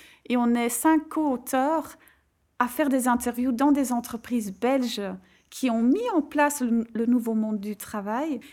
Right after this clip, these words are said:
Et j'ai vraiment des témoignages de différentes approches sur le télétravail. Et donc ça, c'est quelque chose aussi,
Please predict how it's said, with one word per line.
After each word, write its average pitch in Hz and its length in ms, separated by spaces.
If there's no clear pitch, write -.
Et 262 140
j'ai 269 160
vraiment 277 580
des 233 220
témoignages 277 760
de 220 140
différentes 262 800
approches - 720
sur - 260
le 262 140
télétravail. 214 920
Et 247 80
donc 254 240
ça, 302 180
c'est 285 180
quelque 254 280
chose 262 400
aussi, 262 400